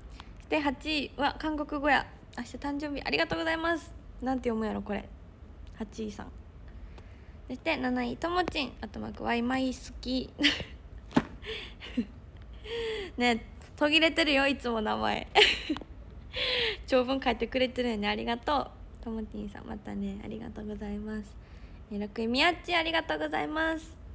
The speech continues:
あ、ワンポールさん、ワンポールさん、ありがとうございます。えー、そして、五位、ルナぽよ、まいしか、ありがとうございます。そして、四位、高政さん、ありがとうございます。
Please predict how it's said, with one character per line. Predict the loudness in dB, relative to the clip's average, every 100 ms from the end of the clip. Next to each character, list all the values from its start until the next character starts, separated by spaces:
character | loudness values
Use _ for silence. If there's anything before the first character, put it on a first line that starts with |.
| -14 -16 -16 -16 -16 -16 -16 -8 6
あ、 | 8 6 0 6
ワ | 8
ン | 10
ポ | 10
ー | 8
ル |
さ | 8 8
ん、 |
ワ | 8
ン | 10
ポ | 6
ー |
ル | 4
さ | 2
ん、 |
あ | 0
り | 0
が | 0
と | 0 -2
う |
ご | 0
ざ | 0 0
い |
ま | 0 -2 -2 -4
す。 | -8 -14 -14 -14 -14 -12 -12 -14 -16 -10 -4
え |
ー、 | -4
そ | -4
し | -6
て、 | -2
五 | 2
位、 | 2
ル | 2
ナ | 2
ぽ | 4
よ、 | 4 4
ま | 2
い | 0
し | 0
か、 | 0
あ | 0
り | 0
が | -2
と | -4
う |
ご | -4
ざ | -4 -4
い | -4
ま | -4 -4 -4 -2 -4 -6
す。 | -8 -14 -16 -16 -16 -14 -14 -16 -16 -16 -16 -16 -16 -16
そ |
し | 2
て、 | 2 4
四 | 0 -2
位、 |
高 | -2 0 2
政 | 4 4 4
さ | 4
ん、 | 0
あ | -2
り | -2
が | -2
と | -2
う |
ご | -4
ざ | -4 -4
い |
ま | -4 -6 -6
す。 | -8